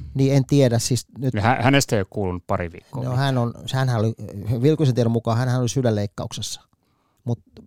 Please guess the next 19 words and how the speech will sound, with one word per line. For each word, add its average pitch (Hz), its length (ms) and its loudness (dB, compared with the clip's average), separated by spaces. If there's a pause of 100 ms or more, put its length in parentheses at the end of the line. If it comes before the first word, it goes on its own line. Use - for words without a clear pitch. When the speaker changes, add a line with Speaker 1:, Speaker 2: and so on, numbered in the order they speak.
(120)
Speaker 1:
niin 123 120 -2
kuin, 117 160 -6 (200)
niin - 140 -16
kuin - 300 -6
<laughs> 127 140 0
Churchill 139 340 4
sanoi 117 280 4
aikoinaan, 107 560 0
että 104 220 -8
kun - 160 -4
seuraa 117 500 0
Venäjän 120 320 -2
sisäpolitiikkaa, 113 960 -2
niin 104 120 -4
se 104 100 -4
on 110 100 -4
kuin 107 120 -8
katselisi 107 580 -2 (460)
buldokkien 127 640 6